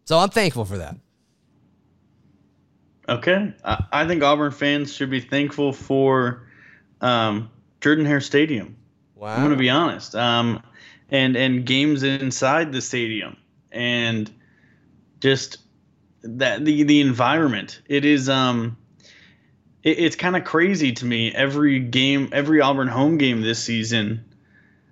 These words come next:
Speaker 2: uh, we've had the announcers talk about,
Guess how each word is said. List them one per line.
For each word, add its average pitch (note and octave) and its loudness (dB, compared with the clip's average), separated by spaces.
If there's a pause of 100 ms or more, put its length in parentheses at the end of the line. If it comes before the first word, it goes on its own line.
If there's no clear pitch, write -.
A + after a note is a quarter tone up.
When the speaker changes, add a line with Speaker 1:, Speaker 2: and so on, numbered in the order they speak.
(520)
Speaker 2:
uh, A2 -2
we've C3+ 0
had D3+ 0
the D3 6
announcers C3+ 0
talk C3 0
about, B2 0